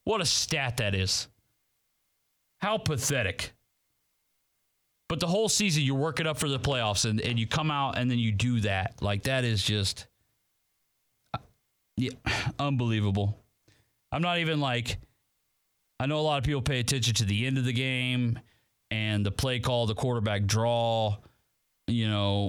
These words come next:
when fourteen seconds are left, and it, it, it, none of that matters to me. None of it does, because the Cowboys were never in that game.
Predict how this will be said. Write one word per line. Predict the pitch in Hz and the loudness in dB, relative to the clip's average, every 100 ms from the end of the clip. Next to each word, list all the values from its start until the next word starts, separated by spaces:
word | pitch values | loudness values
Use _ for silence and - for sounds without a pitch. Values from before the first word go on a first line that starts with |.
| 76 | 0
when | 110 104 101 | 2 0 0
fourteen | - 123 104 120 | 0 -2 0 -2
seconds | 101 113 104 104 | 0 0 0 0
are | 113 | 0
left, | 107 110 107 107 107 98 - | 0 0 0 0 -2 -2 -2
and | 98 98 95 82 | 0 0 0 0
it, | 50 | -2
it, | 104 101 80 95 117 120 - | 0 0 0 -2 -2 -2 -2
it, | 123 | 0
none | 139 147 | 0 0
of | |
that | 120 107 | 0 2
matters | 104 98 95 95 | 2 2 2 0
to | - | 0
me. | 98 98 104 - _ _ _ _ _ _ - | 0 0 -4 -12 _ _ _ _ _ _ -4
None | 120 120 | -2 0
of | 92 | 0
it | 92 | 0
does, | 98 92 98 | 0 0 0
because | 101 104 120 110 104 95 - _ | 0 0 0 2 2 0 -2 _
the | 113 92 98 | -2 0 0
Cowboys | - 139 143 127 | 0 0 0 0
were | 127 | 0
never | 113 113 117 | 0 0 0
in | 117 | 0
that | 117 | 0
game. | 104 123 117 | 0 0 -2